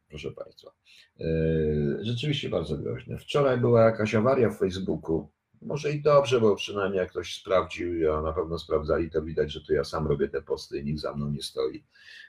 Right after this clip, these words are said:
gdzie właściwych tych, kto prowadzi te wszystkie profile. Szkoda tylko, że idzie to wszystko tylko i wyłącznie w te lewicowe,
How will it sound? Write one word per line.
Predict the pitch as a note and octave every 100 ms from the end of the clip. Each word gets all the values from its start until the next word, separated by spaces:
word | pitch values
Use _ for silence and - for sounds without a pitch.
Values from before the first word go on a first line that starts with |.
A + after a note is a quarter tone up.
| _
gdzie | D2+ F2 D#2
właściwych | E2 - - D#2+ D#2+
tych, | D#2 -
kto | - D#2+
prowadzi | - D#2 D#2 D2+
te | D#2 D2
wszystkie | - - - D#2+
profile. | D2+ - - D#2+
Szkoda | - A#2+ B2
tylko, | A#2 A#2+ A2+ A2
że | G#2+ G2+ G2
idzie | G#2+ G#2 G2 - _ _ _ _ - E2+ D#2+
to | F#2+ F#2 F#2
wszystko | - G#2 - G2+
tylko | G#2 G2+ F#2
i | F#2
wyłącznie | F#2 F#2 F#2 - F#2 F2+
w |
te | - F2
lewicowe, | E2 F#2+ G2+ G#2+ C#3 E2+ C#2